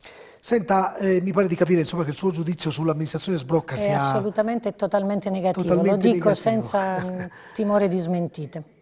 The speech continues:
Speaker 1: Il, il centrosinistra si presenta diviso alle, alle urne, no? Voi rappresentate la
Speaker 2: Noi non
Speaker 1: sinistra,
Speaker 2: siamo centrosinistra.
Speaker 1: voi non siete centrosinistra.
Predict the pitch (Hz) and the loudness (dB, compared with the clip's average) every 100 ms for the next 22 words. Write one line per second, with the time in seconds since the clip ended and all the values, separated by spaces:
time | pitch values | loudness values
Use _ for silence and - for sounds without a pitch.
0 | - - 180 175 165 160 175 - - _ | -20 -12 -6 -4 -2 -2 -4 -8 -16 _
1 | - - 214 185 190 175 151 143 135 160 | -6 -2 0 0 -2 0 0 -2 -2 -2
2 | 156 147 147 147 127 131 120 113 - 147 | -2 -4 -4 -6 -6 -8 -8 -10 -12 -8
3 | 147 143 139 151 156 143 151 120 139 160 | -8 -8 -8 -10 -8 -6 -8 -8 -10 -10
4 | - _ - 160 147 - 156 147 - 127 | -12 _ -20 -18 -18 -12 -8 -6 -6 -8
5 | 143 147 202 202 190 175 156 180 165 214 | -6 -2 2 4 4 2 2 2 2 0
6 | 170 151 156 170 156 143 143 160 175 170 | -4 -8 -6 -2 -2 -2 -4 -4 -4 -8
7 | 185 202 208 131 | -8 -8 -8 -8